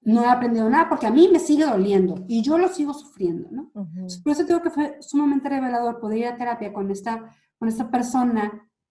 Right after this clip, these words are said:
Speaker 1: y que, y que cosas que a mí me dolían mucho,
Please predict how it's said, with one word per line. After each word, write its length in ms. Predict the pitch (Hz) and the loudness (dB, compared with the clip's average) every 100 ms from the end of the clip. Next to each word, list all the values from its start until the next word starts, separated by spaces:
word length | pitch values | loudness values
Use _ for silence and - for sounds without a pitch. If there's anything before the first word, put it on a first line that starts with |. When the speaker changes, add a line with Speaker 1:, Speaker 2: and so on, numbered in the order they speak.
| _ _ - | _ _ -2
Speaker 1:
y 180 | 247 | -2
que, 400 | 247 240 240 - _ _ _ - | 0 0 0 -6 _ _ _ -4
y 200 | 247 240 | -4 -2
que 480 | 240 233 233 233 - | -2 -2 -2 -4 -4
cosas 360 | 285 285 359 - | 0 2 0 0
que 80 | |
a 20 | 262 | 2
mí 160 | 262 | 4
me 140 | 269 269 | 4 0
dolían 320 | 262 247 247 | -2 -2 0
mucho, 680 | 240 240 - 202 202 - | 0 -2 -6 -8 -10 -14